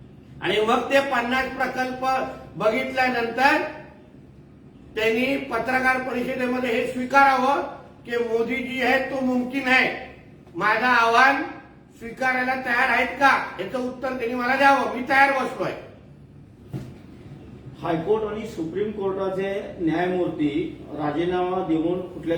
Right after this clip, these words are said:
Speaker 2: तरी पक्षात जात आहेत, याचा अर्थ आपण ज्या खुर्चीत बसला होता त्या खुर्चीत बसून तुम्ही न्याय करत नव्हता तर एका पक्षाचं काम करत होता, असं संजय राऊत म्हणतात.
Speaker 1: म्हणजे संजय राजाराम राऊतला आठवण करून देईन,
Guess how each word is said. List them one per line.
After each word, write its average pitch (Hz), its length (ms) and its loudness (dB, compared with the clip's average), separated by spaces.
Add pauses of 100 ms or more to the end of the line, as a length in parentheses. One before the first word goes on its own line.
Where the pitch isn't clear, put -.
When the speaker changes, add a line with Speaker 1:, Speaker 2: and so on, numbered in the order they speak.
Speaker 2:
तरी 170 100 -2
पक्षात 170 400 -4
जात 143 380 -2
आहेत, 120 160 -4 (180)
याचा 147 240 -4
अर्थ 170 440 -4 (540)
आपण 165 300 -2
ज्या 220 100 0
खुर्चीत 185 420 -4
बसला 180 280 0
होता 170 340 0
त्या 185 100 -4
खुर्चीत 170 480 -6
बसून 165 460 -4
तुम्ही 175 300 0
न्याय 165 200 2
करत 185 340 0
नव्हता 147 500 0
तर 160 240 -6
एका 165 160 -6
पक्षाचं 170 480 -4
काम 151 260 -2
करत 135 240 -4
होता, 123 360 -6 (260)
असं 156 180 -6
संजय 143 280 -4
राऊत 127 240 -4
म्हणतात. - 380 -12
Speaker 1:
म्हणजे 175 680 2 (360)
संजय 151 260 -2
राजाराम 170 480 -2
राऊतला 160 260 -4
आठवण 170 340 -6
करून 165 280 0
देईन, 147 440 -6